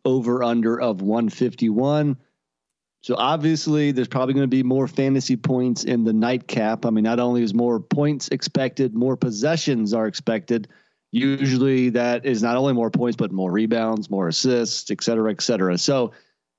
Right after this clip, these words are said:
it might behoove you to get more players in the U N C Duke game rather than Villanova, Kansas. What is your mix,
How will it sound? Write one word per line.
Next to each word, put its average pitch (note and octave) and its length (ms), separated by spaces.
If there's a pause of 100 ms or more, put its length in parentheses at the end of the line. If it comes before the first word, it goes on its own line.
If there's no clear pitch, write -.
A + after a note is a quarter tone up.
(200)
it F#3+ 320
might C4 440
behoove G#3+ 480
you F3 220
to D#3+ 100
get D#3 240
more D#3+ 280
players D3 640 (100)
in C3+ 300
the B2+ 160
U C#3 160
N C3 100
C B2 320
Duke C#3 400 (160)
game A2 400
rather A#2+ 220
than G#2+ 260
Villanova, A2+ 460
Kansas. F2+ 680
What C3 400
is E3+ 340
your D#3+ 360
mix, A#2 640